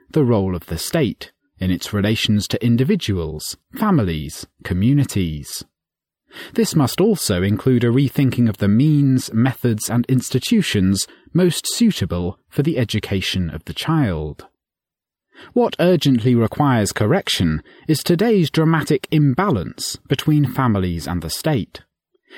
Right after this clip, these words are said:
It is an imbalance that overwhelmingly favours the controlling power of the political sphere relative to that of parents and children to seek out educational settings that are best suited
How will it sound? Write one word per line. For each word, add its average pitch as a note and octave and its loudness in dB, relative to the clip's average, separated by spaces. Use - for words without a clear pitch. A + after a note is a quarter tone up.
It D#3 2
is D3+ 4
an D#3+ 4
imbalance D3+ 2
that C3+ -2
overwhelmingly D3+ 2
favours C#3 0
the B2 -2
controlling C3 2
power G#2+ 0
of F2+ -6
the - -6
political G2+ -2
sphere G2+ 0
relative F#3+ 2
to C#3 -2
that B2 0
of - -4
parents C#3 -2
and E2+ -2
children G#2+ 0
to A2 -2
seek - 0
out D#3+ 0
educational C3 0
settings G2+ 0
that A#2+ 0
are C3+ 2
best - -2
suited D3 -2